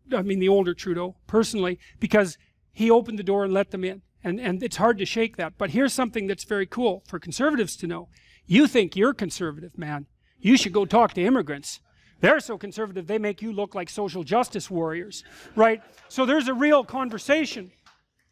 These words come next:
There's a real conversation to be had with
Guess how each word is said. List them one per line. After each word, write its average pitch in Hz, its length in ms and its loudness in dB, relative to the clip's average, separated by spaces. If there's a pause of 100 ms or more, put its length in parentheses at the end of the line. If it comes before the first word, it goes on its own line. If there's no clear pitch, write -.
(240)
There's 226 160 -2
a 254 60 -4
real 262 180 4
conversation 247 680 -4
to 196 60 -6
be 185 160 -10
had 214 360 0 (300)
with 202 300 -4